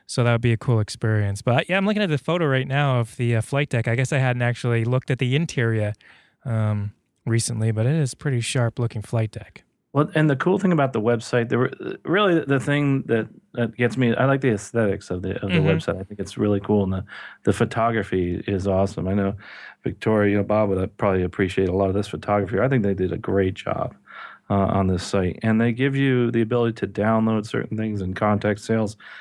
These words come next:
Speaker 2: Uh, I think the other cool thing about Honda and Honda Jet is the fact that they, they really do, uh, reach out to the community also.
Speaker 1: Mm-hmm.
Speaker 2: And, uh, and they, uh, they want people to understand their aircraft, but they also want people to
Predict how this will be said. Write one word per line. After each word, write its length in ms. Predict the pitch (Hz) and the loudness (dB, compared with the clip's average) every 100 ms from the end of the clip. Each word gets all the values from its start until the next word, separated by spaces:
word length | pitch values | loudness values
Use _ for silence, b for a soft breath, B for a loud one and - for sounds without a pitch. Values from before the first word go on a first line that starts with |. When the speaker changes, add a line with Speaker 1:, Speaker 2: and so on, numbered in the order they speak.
| B B | B B
Speaker 2:
Uh, 120 | 123 | 0
I 140 | 110 135 | 2 2
think 140 | 160 | 0
the 100 | 143 | 2
other 140 | 143 139 | 2 0
cool 200 | 143 135 | 0 0
thing 160 | 135 | 2
about 240 | 131 117 104 | 2 2 0
Honda 440 | 113 113 110 110 98 | 0 2 0 -2 -4
and 120 | 95 | -4
Honda 260 | 101 104 95 | -2 0 -2
Jet 300 | 107 104 101 | 0 0 0
is 80 | 98 | -4
the 100 | 98 | -6
fact 260 | - 107 104 | 0 0 0
that 100 | 95 | 0
they, 240 | 98 92 B B B - | 0 0 B B B -2
they 100 | 117 | 2
really 260 | 127 127 113 | 4 2 2
do, 460 | 120 117 110 104 - | 2 2 2 0 0
uh, 160 | 98 95 | -2 0
reach 220 | 110 107 | 0 2
out 180 | 101 101 | 0 0
to 80 | 92 | -4
the 80 | |
community 580 | 87 92 95 101 98 95 | -4 -2 0 2 2 0
also. 520 | 92 95 92 98 98 | 2 0 0 2 4
Speaker 1:
Mm-hmm. 200 | 101 110 | 2 2
Speaker 2:
And, 400 | 107 92 90 87 | 2 2 0 -2
uh, 200 | 92 90 92 B B B B - | -4 -2 -4 B B B B -4
and 200 | 92 95 | 0 0
they, 320 | 104 104 101 | 0 2 2
uh, 200 | 98 92 | 0 0
they 160 | 90 107 | 0 -2
want 320 | 110 131 123 | 0 -2 -2
people 220 | 127 107 | -2 0
to 40 | |
understand 580 | 107 98 92 - 156 185 | 0 0 -4 -2 0 2
their 100 | 135 | 2
aircraft, 480 | 120 131 107 95 92 | 2 0 0 -2 -4
but 80 | - | -6
they 120 | 98 | -2
also 440 | 98 98 95 90 90 B B B - | -2 -2 -4 -4 -8 B B B -4
want 140 | 98 | -2
people 180 | 104 | -2
to 60 | 98 | -2